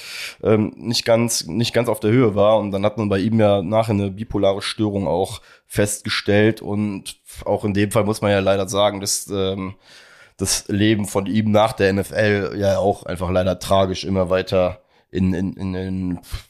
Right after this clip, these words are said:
ja, Skandalen geendet ist. Ich glaub, es gab nachher sogar noch irgendwelche Schießereien in Florida und so Geschichten. Also, äh, auch eine Geschichte, es passt so, so ein bisschen, dieses Muster, was ich gerade eben gesagt hab. Ich glaub einfach, die Awareness für, für auch da, ähm, mit Mental, Mental Health und so Geschichten vielleicht noch gar nicht da, also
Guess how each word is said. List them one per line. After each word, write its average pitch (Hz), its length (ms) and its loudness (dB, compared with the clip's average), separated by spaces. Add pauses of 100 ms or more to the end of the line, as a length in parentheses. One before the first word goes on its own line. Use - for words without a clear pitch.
(140)
ja, 87 160 -2
Skandalen 92 520 0
geendet 85 320 -6
ist. - 140 -6
Ich - 60 -10
glaub, 90 140 -4
es - 100 -16
gab 87 180 -4
nachher 92 340 0
sogar 92 220 -6
noch 87 300 -6
irgendwelche 92 320 -6
Schießereien 92 600 0
in 90 60 -4
Florida 95 720 2
und 85 360 -4
so 95 100 -6
Geschichten. 90 440 -6
Also, 85 240 -2 (1120)
äh, 107 140 4 (440)
auch 151 280 4
eine 160 120 2
Geschichte, 147 320 0
es - 80 -8
passt - 300 2
so, 143 100 4
so 110 100 2
ein 110 80 2
bisschen, 117 300 2
dieses 104 160 -2
Muster, 120 260 2
was 92 140 2
ich - 20 -2
gerade 95 180 0
eben 101 140 0
gesagt 98 240 0
hab. 92 100 0
Ich - 80 -12
glaub 101 140 -2
einfach, 101 200 2
die 95 120 -2
Awareness 101 460 2
für, 98 320 2
für 98 300 2
auch - 140 -2
da, 104 460 6
ähm, 92 400 -2
mit 92 240 -6
Mental, 98 400 -2
Mental 104 300 2
Health 110 300 2
und 101 100 -6
so 101 100 -6
Geschichten 104 600 -2
vielleicht 101 260 2
noch 95 100 -2
gar 95 180 2
nicht - 280 -4
da, 92 60 0
also 98 220 -6